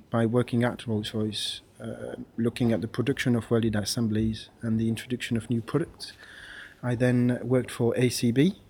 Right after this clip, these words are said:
um, in France, and that's an L F W equipment manufacturer. So here I looked at aspect of machine and tooling, and also the integration of the process onto the machine.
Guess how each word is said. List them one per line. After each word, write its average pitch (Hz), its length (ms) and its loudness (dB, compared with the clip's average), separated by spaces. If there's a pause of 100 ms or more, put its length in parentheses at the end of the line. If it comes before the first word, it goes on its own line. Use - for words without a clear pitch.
(320)
um, 110 640 -2
in 117 140 0
France, 165 480 0 (120)
and 113 120 0
that's - 320 -6
an 120 140 0
L 127 100 4
F 113 120 -2
W 110 580 2
equipment 117 460 0
manufacturer. 107 720 0 (540)
So 127 160 2
here 127 340 6
I 117 40 6
looked 120 260 0
at 117 120 -4
aspect - 440 -2
of 113 160 -2
machine 147 640 2 (100)
and 110 200 -2
tooling, 147 460 2 (600)
and 120 140 0
also 113 560 2
the 113 100 2
integration 117 540 2
of 107 80 0
the 107 80 0
process - 600 0
onto 127 240 -4
the 131 60 2
machine. 147 420 -2